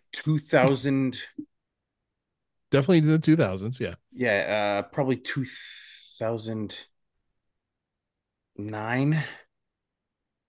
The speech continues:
Speaker 2: Interesting. Okay. Okay.
Speaker 1: Two thousand ten, maybe.
Speaker 2: Nice, nice.
Speaker 1: Um, so yeah, the beer was in a bottle. Um,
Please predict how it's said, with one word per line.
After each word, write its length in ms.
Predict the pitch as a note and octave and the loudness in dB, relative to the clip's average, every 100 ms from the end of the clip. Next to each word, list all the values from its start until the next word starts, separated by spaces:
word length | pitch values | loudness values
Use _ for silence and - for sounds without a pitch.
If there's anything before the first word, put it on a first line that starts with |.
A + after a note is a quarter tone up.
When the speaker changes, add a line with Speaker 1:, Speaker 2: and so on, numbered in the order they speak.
| _ _ _ _ _ _ _ _ _ _ _ _ _ _ - | _ _ _ _ _ _ _ _ _ _ _ _ _ _ -10
Speaker 2:
Interesting. 460 | C3 D3 - F2+ - | -8 -6 -8 -10 -10
Okay. 340 | A2+ - D#3 - _ _ C#3 | -14 -8 -8 -8 _ _ -18
Okay. 220 | - D3+ - - | -12 -12 -12 -14
Speaker 1:
Two 120 | A2 | -6
thousand 200 | A2+ A2+ | -6 -6
ten, 240 | - A2+ | -4 0
maybe. 300 | A2+ A#2 A2+ _ _ _ | 0 0 -2 _ _ _
Speaker 2:
Nice, 400 | F#2 B2+ - - - | -12 -10 -10 -14 -12
nice. 320 | G2+ - - _ _ _ _ | -12 -14 -20 _ _ _ _
Speaker 1:
Um, 580 | C#3+ C3+ C3+ B2+ A#2+ - _ _ _ _ _ _ _ - | 6 8 8 6 4 0 _ _ _ _ _ _ _ -4
so 380 | - C3+ B2 | 2 6 6
yeah, 220 | A2+ B2 G2+ | 6 6 6
the 100 | G2+ | 4
beer 180 | C3 | 4
was 100 | B2+ | 4
in 60 | A#2 | 4
a 40 | |
bottle. 460 | A2 A#2+ C3+ C3+ B2+ _ | 2 4 6 4 -2 _
Um, 400 | - G#2+ G2+ F#2+ | -2 0 0 -4